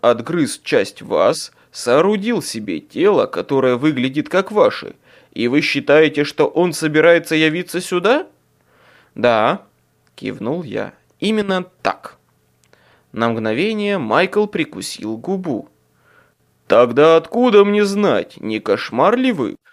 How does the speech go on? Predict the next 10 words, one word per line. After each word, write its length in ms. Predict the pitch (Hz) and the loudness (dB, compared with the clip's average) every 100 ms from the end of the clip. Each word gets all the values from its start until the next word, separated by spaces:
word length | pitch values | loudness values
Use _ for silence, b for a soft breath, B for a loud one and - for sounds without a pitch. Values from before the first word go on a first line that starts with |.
| b - | b -2
Может, 380 | 151 196 - | 2 2 2
это 220 | 208 208 220 | 0 2 0
вы 140 | 220 | 0
так 200 | 208 202 | -4 -2
пытаетесь 640 | 220 220 214 185 190 185 | -2 2 2 2 0 -2
заставить 520 | 190 202 - 196 190 196 | 0 0 0 -2 -2 -2
меня 220 | 196 190 | 0 0
пригласить 600 | 196 190 196 202 202 - | 0 0 0 0 -4 -2
вас 240 | 190 - | -2 0
войти?» 640 | 180 220 208 - 123 - | 0 0 -2 -6 -8 -8